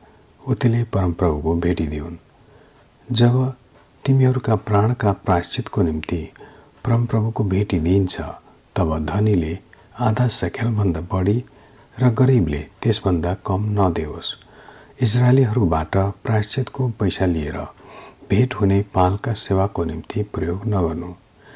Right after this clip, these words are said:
र त्यो तिमीहरूका प्राणको प्रायश्चित गर्नलाई परमप्रभुको सामुन्ने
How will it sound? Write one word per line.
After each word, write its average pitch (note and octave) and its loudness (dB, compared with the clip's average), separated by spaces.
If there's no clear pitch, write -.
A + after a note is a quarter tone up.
र A#2+ 2
त्यो C3 0
तिमीहरूका A2 0
प्राणको G#2 -2
प्रायश्चित - -4
गर्नलाई E2+ 0
परमप्रभुको F2 -2
सामुन्ने G2+ 2